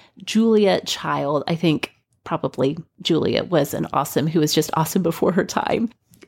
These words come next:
Deanie has so many great insights about hosting and entertaining,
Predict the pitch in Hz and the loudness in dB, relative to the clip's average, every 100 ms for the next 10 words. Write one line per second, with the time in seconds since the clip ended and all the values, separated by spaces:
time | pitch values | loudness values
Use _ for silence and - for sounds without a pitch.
0 | - 214 214 220 190 185 - 202 175 190 | -4 2 4 4 4 0 0 2 2 2
1 | 190 180 175 165 160 165 - 175 165 165 | 2 0 0 0 2 0 0 -2 0 0
2 | 156 - 175 160 165 - 226 - 208 170 | -2 -2 -2 0 0 0 0 2 0 0
3 | 165 165 - 170 160 156 156 | -2 -4 -6 -4 -2 -2 -4